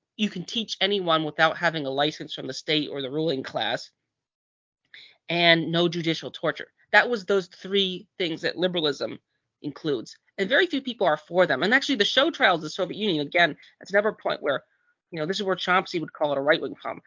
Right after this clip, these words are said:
So again, definitions are gonna hang over this. But I do think we should have a discussion about, like, what exactly is our current society, and can, and that thing be escaped here? Uh, 'cause one of the things I think the, the people on the ends miss, and I'm just using these terms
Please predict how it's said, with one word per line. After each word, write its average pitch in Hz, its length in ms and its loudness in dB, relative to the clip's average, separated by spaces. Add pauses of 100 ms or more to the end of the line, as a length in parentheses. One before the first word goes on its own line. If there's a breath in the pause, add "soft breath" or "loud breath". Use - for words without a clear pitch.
(100)
So 254 80 -2
again, 208 280 4
definitions 226 680 0 (140)
are 175 100 -4
gonna 165 320 2 (200)
hang 175 280 -4
over 180 180 4
this. 120 160 -2 (260 loud breath)
But 220 100 8
I 220 60 8
do 302 140 2
think 320 200 -2
we 214 80 -6
should 208 140 -6
have 208 180 2
a - 20 -4
discussion 185 540 0
about, 156 320 -2
like, 151 160 -4
what 185 160 2
exactly 180 520 -4
is 208 280 -2
our 147 120 -4
current 156 300 -4
society, 143 320 -4
and - 80 -12
can, 151 200 -6 (200)
and 147 220 -10
that 139 180 0 (240)
thing 190 420 4 (480 soft breath)
be 175 160 -4
escaped 180 480 -4
here? - 220 -14 (540)
Uh, 160 160 -2
'cause 202 160 -8
one 285 160 4
of 427 60 0
the 427 60 -2
things 330 120 2
I 269 60 2
think 269 180 -4
the, 185 100 -10 (140)
the - 80 -20
people 226 280 0
on 175 140 4 (200)
the 175 180 0
ends 190 360 4
miss, 143 340 -6
and 180 100 -4
I'm 185 80 -2
just 233 160 -4
using 285 180 0
these 233 160 -8
terms 196 480 -4